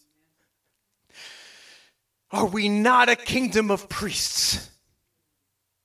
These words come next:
Tribulation,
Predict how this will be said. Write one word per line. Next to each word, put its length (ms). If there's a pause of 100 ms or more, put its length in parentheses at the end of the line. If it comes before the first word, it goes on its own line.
(3500)
Tribulation, 960